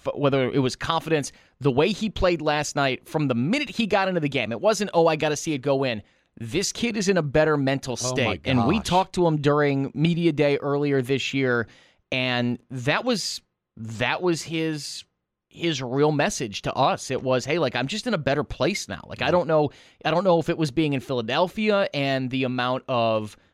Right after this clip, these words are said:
Speaker 1: media pressure and the pressure because of the trade to Philly and,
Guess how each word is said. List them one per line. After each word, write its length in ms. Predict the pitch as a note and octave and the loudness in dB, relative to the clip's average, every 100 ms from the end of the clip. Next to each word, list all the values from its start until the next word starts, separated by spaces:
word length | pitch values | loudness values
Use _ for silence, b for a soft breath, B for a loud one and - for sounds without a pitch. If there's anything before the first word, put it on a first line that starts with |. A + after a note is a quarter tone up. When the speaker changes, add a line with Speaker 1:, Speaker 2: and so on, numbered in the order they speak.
| - | -4
Speaker 1:
media 400 | A#2 F#3+ G3 G3 | -2 0 2 0
pressure 580 | - F#3 F3+ - G3+ | 2 0 0 -2 0
and 120 | E3 C#3 | 0 0
the 60 | |
pressure 480 | A#2+ E3 E3 - D#3+ | -2 0 0 0 -4
because 340 | C3 - D3 | -4 -2 -2
of 120 | C3 A#2 | 0 -4
the 60 | |
trade 420 | A#2+ - D3+ F3+ E3+ | -8 -4 -2 -2 -4
to 40 | |
Philly 520 | E3+ F3+ F#3 G#3+ G3+ | -4 -2 0 -2 -2
and, 200 | B2+ A#2+ | 0 -2